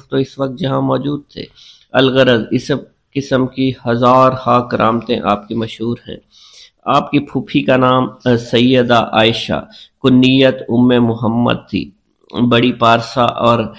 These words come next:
नेक बख्त और सालेहा थी। एक दफा जिलान में पर बारिश न होने की वजह से सख्त कहत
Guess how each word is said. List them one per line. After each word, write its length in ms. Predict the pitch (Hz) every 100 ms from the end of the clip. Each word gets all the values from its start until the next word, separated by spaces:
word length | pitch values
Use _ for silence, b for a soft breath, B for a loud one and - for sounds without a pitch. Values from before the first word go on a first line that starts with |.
| B _
नेक 400 | 123 120 123 120
बख्त 360 | 107 110 - -
और 100 | -
सालेहा 560 | 113 - 110 110 110 -
थी। 240 | - - -
एक 200 | 131 135
दफा 160 | 135
जिलान 440 | 123 120 123 123 131
में 160 | 131
पर 360 | 123 120 123 -
बारिश 420 | 123 113 123 131 117
न 20 |
होने 280 | 117 117 120
की 140 | 120
वजह 260 | 113 113 113
से 260 | 113 117 - B B
सख्त 500 | _ - 131 - - -
कहत 300 | 113 120 127